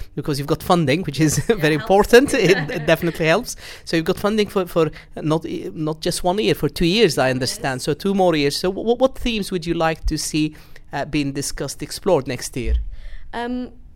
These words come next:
Speaker 2: the great thing, uh, you know, we've got a lot of staff here, and, and like I said, in the roundtable discussion that we just had,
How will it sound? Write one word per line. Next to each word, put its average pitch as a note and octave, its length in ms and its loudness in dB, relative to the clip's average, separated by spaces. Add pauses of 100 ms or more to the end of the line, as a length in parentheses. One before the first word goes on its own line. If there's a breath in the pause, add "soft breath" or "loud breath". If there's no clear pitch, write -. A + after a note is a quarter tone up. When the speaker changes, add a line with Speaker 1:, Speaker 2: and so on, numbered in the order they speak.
(120)
Speaker 2:
the A#3+ 80 -12
great D4+ 240 -4
thing, A3 280 -2
uh, - 60 -6
you F#3 140 -2
know, F3 100 0
we've G3 180 -6
got - 180 2
a - 20 2
lot - 100 0
of - 60 -6
staff G3 260 -2
here, F3+ 240 2
and, E3+ 200 -2
and E3 120 -4
like E3+ 80 -6
I - 60 -12
said, F#3+ 180 -2
in F3+ 60 -2
the E3+ 80 -4
roundtable F3+ 440 -2
discussion F3+ 380 -6
that F3+ 60 -2
we F3+ 120 -2
just F3+ 200 -6
had, F#3+ 260 0